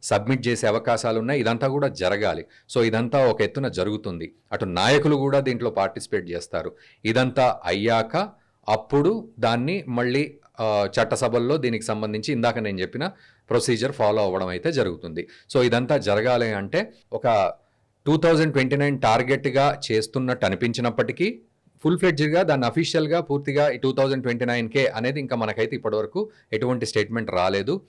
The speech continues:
Even అశ్విని వైష్ణవ్ ఆయన కూడా ఇది కాలక్రమంలో స్పీడప్ అవుతుంది తప్ప ఒక టార్గెట్ ఓరియెంటెడ్‌గా ఒక డేటు, ఒక టైము అనేది ఇంకా ఆయన ఏం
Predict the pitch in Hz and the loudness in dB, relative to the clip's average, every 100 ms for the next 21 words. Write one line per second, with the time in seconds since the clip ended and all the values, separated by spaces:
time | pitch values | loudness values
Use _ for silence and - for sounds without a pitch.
0 | _ _ _ 113 127 110 90 98 101 120 | _ _ _ 0 2 2 0 -2 -2 -2
1 | 113 107 101 110 101 95 104 98 101 151 | 0 2 0 -2 -2 -2 -2 -2 -2 -2
2 | 196 _ _ - 113 113 127 165 156 151 | -4 _ _ -8 -4 2 4 4 2 2
3 | 156 156 170 202 - - 139 156 165 147 | 2 4 4 4 0 -2 2 2 6 4
4 | 143 143 139 135 123 165 170 156 127 131 | 4 2 0 2 0 4 4 6 4 2
5 | 113 - 117 123 127 143 143 127 127 127 | 0 0 0 2 2 0 2 2 2 0
6 | 127 120 120 123 139 113 - 110 85 104 | -2 0 0 2 4 4 2 0 2 2
7 | 113 131 131 117 110 104 104 110 110 107 | 2 0 0 0 0 0 0 -2 -4 -4
8 | 107 139 139 113 143 117 107 107 | -4 -4 -4 -2 0 0 0 -2